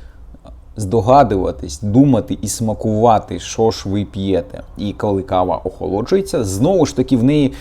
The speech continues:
з'являються інші відтінки. Отак цікаво пити дорогу каву. А, в цьому, в принципі, теж, а, є сенс придбати щось,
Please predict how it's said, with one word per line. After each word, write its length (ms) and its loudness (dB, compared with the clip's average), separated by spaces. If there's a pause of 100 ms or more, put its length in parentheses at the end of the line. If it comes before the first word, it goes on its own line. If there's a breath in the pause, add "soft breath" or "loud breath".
(180 loud breath)
з'являються 500 4
інші 340 0
відтінки. 520 -2 (840)
Отак 400 2
цікаво 500 4
пити 280 4
дорогу 420 2
каву. 400 2 (600 soft breath)
А, 320 2
в 180 -10
цьому, 320 6
в 60 0
принципі, 640 -2 (300 soft breath)
теж, 440 4
а, 280 2
є 300 2
сенс 480 -2
придбати 580 0
щось, 360 -4